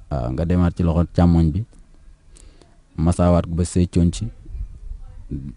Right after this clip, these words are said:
delluwaat ci biir bi ba ci say ba, say baaraam.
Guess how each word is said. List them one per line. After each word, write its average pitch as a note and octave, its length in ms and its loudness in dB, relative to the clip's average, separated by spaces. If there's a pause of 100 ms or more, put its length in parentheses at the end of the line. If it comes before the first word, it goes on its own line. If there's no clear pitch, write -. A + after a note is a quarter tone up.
(120)
delluwaat F2+ 480 2
ci F#2+ 100 -4
biir F2 300 2
bi F2+ 80 4
ba E2+ 160 -2
ci - 240 -6 (220)
say F2+ 340 -2 (180)
ba, - 140 -4 (320)
say F2+ 160 -2
baaraam. D#2+ 320 -2